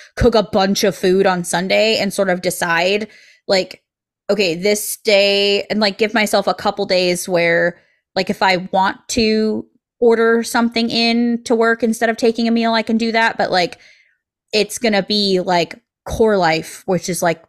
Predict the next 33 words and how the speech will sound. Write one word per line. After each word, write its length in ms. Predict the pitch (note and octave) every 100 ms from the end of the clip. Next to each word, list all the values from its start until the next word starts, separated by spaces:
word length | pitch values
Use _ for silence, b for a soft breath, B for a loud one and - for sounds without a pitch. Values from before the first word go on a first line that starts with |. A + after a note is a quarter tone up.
| -
build 260 | F3+ F3
your 100 | F3+
own 220 | F3+ F3
salad 400 | E3 - F3+ E3+
bowl, 140 | F3 D#3+
or 180 | - F3
Panera 580 | - G3 F3 E3+ D3 -
or 260 | F3+ E3+ - B B
something 320 | C#4+ A#3+ A3+
like 260 | A3 G#3
that, 240 | - F3 -
where 260 | F#3 F3 F3+
no 300 | G#3 A3+ A#3+
more 340 | A#3+ A3 G#3+
fucking 400 | G3+ - G3 G3+
McDonald's 840 | F#3 E3 F3+ F3+ G3 G3 G3+ F#3+ -
and, 360 | F3+ E3+ F3 E3+ B B -
and 220 | F#3 E3+
Burger 300 | G3+ G#3 G#3
King 440 | G#3 G#3 G3+ G3
and 120 | F3+ D3+
fucking 300 | G3 F3+ E3+
Sonic. 420 | G3 F#3+ F#3+ -
Like, 140 | F3+
I 140 | - G3
have 360 | F#3+ F#3 F3
to 160 | - F#3+
stop 360 | - E3 D3 -
that 180 | E3+
shit. 260 | - - - B B B
It 140 | G#3+ G#3
is 240 | F#3+ -
just 540 | - G3+ F#3 - -